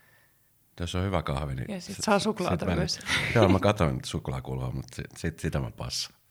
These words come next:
Speaker 2: <laughs> Okei, saat passata. Mut ylipäätään tässähän ei oo kyse sellaisesta normihaastattelusta, vaan siitä, että,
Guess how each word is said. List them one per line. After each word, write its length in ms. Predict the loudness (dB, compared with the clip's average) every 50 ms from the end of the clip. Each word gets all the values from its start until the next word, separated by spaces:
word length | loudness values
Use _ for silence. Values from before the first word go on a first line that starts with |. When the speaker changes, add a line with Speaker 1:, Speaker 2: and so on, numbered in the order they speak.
| -4
Speaker 2:
<laughs> 160 | -2 -2 -2 -2
Okei, 320 | -4 -6 -6 -6 -6 -2
saat 280 | 4 6 6 6 6 6
passata. 420 | 4 4 4 4 2 2 2 0 -2 -4 -8 -10 -8 -8 -8 -8 -10 -10 -12 -14 -16 -16 -14
Mut 380 | -10 -6 2 4 6 6 4 2 -4 -20 _ _ _ _ _
ylipäätään 920 | -4 0 2 2 2 4 6 8 8 8 8 8 8 8 8 8 6 4 0 -6 -12 _ _ _ _ _ _ _ -2
tässähän 460 | 0 0 2 0 2 2 4 4 4
ei 160 | 4 4 4
oo 60 | 2 0
kyse 220 | 0 -2 0 0 -2
sellaisesta 440 | -2 -2 -2 0 -2 -4 -4 -2
normihaastattelusta, 1160 | 0 2 4 4 2 0 -2 -4 -4 -6 -8 -10 -10 -12 -12 -10 -10 -8 -8 -8 -6 -6 -2 0
vaan 200 | 0 0 0 0
siitä, 400 | 0 0 0 0 0 0 -2 -2
että, 320 | -2 -4 -4 -4 -4 -4